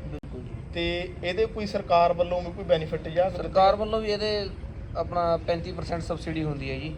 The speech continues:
Speaker 2: ਅੱਛਾ ਜੀ।
Speaker 1: ਲੇਡੀਜ਼ 'ਤੇ ਜੀ, ਤੇ ਇਹਦੀਆਂ ਕਲਾਸਾਂ ਵੀ ਲਾਉਣੀਆਂ ਪੈਂਦੀਆਂ ਨੇ ਜੀ।
Speaker 2: ਅੱਛਾ, ਟ੍ਰੇਨਿੰਗ
Speaker 1: ਆਪਣਾ
Speaker 2: ਇਹਦੀ ਲੈਣੀ ਪੈਂਦੀ ਹੈ?
Speaker 1: ਟ੍ਰੇਨਿੰਗ ਲੈਣੀ ਪੈਂਦੀ ਹੈ ਜੀ। ਸੰਗਰੂਰ 'ਚ ਨੇੜੇ ਹੀ ਪੈਂਦਾ ਹੈ, ਬਡਰੁੱਖਾਂ ਪਿੰਡ ਹੈ ਜੀ ਸ਼ਾਇਦ।
Speaker 2: ਠੀਕ ਹੈ ਜੀ।
Speaker 1: ਉੱਥੋਂ ਇਹਦੀ ਟ੍ਰੇਨਿੰਗ ਲੈਣੀ ਪੈਂਦੀ ਹੈ ਜੀ।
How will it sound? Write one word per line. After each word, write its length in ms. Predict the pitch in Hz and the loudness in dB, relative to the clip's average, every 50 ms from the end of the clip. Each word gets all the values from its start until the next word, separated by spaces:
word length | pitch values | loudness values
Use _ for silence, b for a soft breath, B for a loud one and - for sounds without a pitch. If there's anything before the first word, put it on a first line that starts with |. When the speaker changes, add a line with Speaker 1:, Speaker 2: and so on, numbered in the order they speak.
| - - - | -10 -8 -8
Speaker 2:
ਅੱਛਾ 260 | 165 - - - 135 | -8 -6 -6 -6 -6
ਜੀ। 80 | 131 113 113 - - - | -6 -6 -10 -10 -10 -8
Speaker 1:
ਲੇਡੀਜ਼ 300 | 143 139 139 139 143 135 - | -6 -6 -4 -4 -6 -6 -6
'ਤੇ 120 | - 147 - 143 | -8 -8 -6 -6
ਜੀ, 140 | 143 139 131 - | -8 -8 -8 -6
ਤੇ 80 | 151 156 | -6 -6
ਇਹਦੀਆਂ 260 | 151 151 160 165 160 160 156 151 151 147 143 143 - - - - - | -6 -4 -2 -2 0 0 0 0 0 0 -2 -4 -6 -8 -10 -8 0
ਕਲਾਸਾਂ 300 | 156 151 143 - 165 160 | 0 0 0 2 -2 -4
ਵੀ 80 | 170 170 | 0 0
ਲਾਉਣੀਆਂ 300 | 170 160 156 151 151 147 | 0 0 0 -2 -4 -4
ਪੈਂਦੀਆਂ 320 | 147 143 143 139 147 143 | -4 -6 -6 -6 -6 -6
ਨੇ 120 | 143 143 | -6 -6
ਜੀ। 180 | 139 143 139 135 - - - - - - | -8 -8 -10 -10 -10 -10 -12 -12 -8 -8
Speaker 2:
ਅੱਛਾ, 160 | 143 - 160 143 | -8 -6 -4 -6
ਟ੍ਰੇਨਿੰਗ 340 | - 160 160 160 170 165 | -2 -2 -2 0 0 2
Speaker 1:
ਆਪਣਾ 100 | 151 143 | 2 2
Speaker 2:
ਇਹਦੀ 100 | 147 196 | 6 6
ਲੈਣੀ 140 | 190 170 156 | 6 6 6
ਪੈਂਦੀ 80 | 147 151 | 4 0
ਹੈ? 60 | 147 | 0
Speaker 1:
ਟ੍ਰੇਨਿੰਗ 260 | 170 170 165 170 175 | 2 2 2 0 0
ਲੈਣੀ 200 | 165 160 156 156 | 0 0 0 0
ਪੈਂਦੀ 300 | 156 156 151 147 147 147 | 0 -2 -2 -2 -2 -2
ਹੈ 60 | 151 | -2
ਜੀ। 120 | 151 156 156 | -2 -4 -4
ਸੰਗਰੂਰ 400 | 156 156 147 147 147 147 147 143 | -4 -6 -6 -4 -4 -4 -4 -6
'ਚ 120 | - 156 | -6 -4
ਨੇੜੇ 420 | 151 147 147 147 143 143 139 139 147 | -4 -2 -2 -4 -4 -4 -4 -4 -4
ਹੀ 60 | - | -4
ਪੈਂਦਾ 260 | 143 139 127 127 131 | -4 -4 -4 -2 -4
ਹੈ, 40 | 131 | -4
ਬਡਰੁੱਖਾਂ 480 | 131 135 131 135 131 - - 143 139 | -4 -6 -6 -6 -6 -6 -6 -6 -6
ਪਿੰਡ 220 | 131 - 139 139 131 | -6 -6 -6 -4 -4
ਹੈ 80 | 131 | -4
ਜੀ 100 | 127 127 | -4 -4
ਸ਼ਾਇਦ। 240 | - - 127 131 143 180 196 - - - | -6 -6 -6 -6 -6 -6 -8 -8 -10 -8
Speaker 2:
ਠੀਕ 180 | - 143 139 139 | -8 -8 -8 -8
ਹੈ 60 | 127 | -8
ਜੀ। 60 | 120 - - - - | -8 -10 -10 -8 -6
Speaker 1:
ਉੱਥੋਂ 260 | 151 156 - 175 170 | -6 -4 -2 -2 -2
ਇਹਦੀ 140 | 165 175 185 | -2 -2 -4
ਟ੍ਰੇਨਿੰਗ 320 | - 160 147 139 139 135 | -2 -2 -2 -2 -2 -4
ਲੈਣੀ 200 | 135 131 131 135 | -2 -2 -4 -4
ਪੈਂਦੀ 320 | 131 135 135 135 131 143 147 | -4 -4 -6 -6 -6 -6 -6
ਹੈ 60 | 147 | -6
ਜੀ। 160 | 147 147 147 | -6 -8 -8